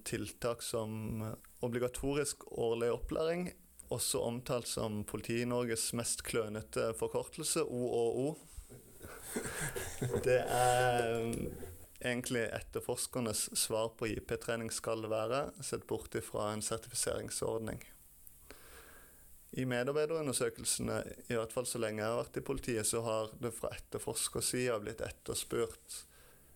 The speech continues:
økt fokus på, eh, faglig vedlikehold og kompetansebygging. Og O Å O er på sett og vis et, et svar på tiltale i forhold til det.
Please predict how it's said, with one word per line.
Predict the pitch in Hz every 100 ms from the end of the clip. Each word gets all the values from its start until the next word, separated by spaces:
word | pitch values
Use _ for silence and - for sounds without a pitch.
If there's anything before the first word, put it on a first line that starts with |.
| -
økt | 123 123 -
fokus | - 127 117 - -
på, | - 117 107 113 - -
eh, | 185 127 -
faglig | 123 107 110 110
vedlikehold | 110 107 - 131 139 151
og | 123
kompetansebygging. | - 117 - 113 104 - 117 123 156 165 - - - - - - - - - - 131
Og |
O | 120 117 117 117
Å | 113 123
O | 123
er | 107 107 - - - - - - - - -
på | 117
sett | 113 -
og | 110
vis | 107 -
et, | 107 - -
et | -
svar | - - 107 113 -
på | -
tiltale | 104 - - 110 110
i | 110
forhold | - 123 -
til | -
det. | -